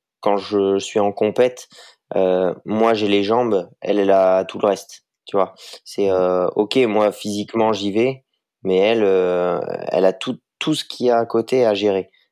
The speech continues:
C'est-à-dire que quand j'arrive, c'est elle qui sait combien de barres je dois emporter, de compotes, de, elle me voit arriver à deux cents mètres, elle sait si, euh,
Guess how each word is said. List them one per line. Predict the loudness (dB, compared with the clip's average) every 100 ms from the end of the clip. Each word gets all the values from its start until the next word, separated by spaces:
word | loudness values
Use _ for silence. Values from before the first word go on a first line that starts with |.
| _
C'est-à-dire | 2 2 2
que | -2
quand | 0 0 2
j'arrive, | 2 2 -2
c'est | -4 0
elle | 0 0 -6
qui | -14
sait | -8 -6
combien | -2 -2 0
de | 2
barres | 2 2 0
je | -4
dois | 0 0
emporter, | -2 -6 -6 -4 -4
de |
compotes, | -2 -2 -4 0 0 0 -6 -20 -20 _ _
de, | -2 0 0
elle | 0 0
me | 0
voit | 0 2 2
arriver | 0 0 0
à | 2
deux | -2
cents | -4 -4
mètres, | -2 -2 -4
elle | -6
sait | -4 -4 -4
si, | -6 -2 0
euh, | 0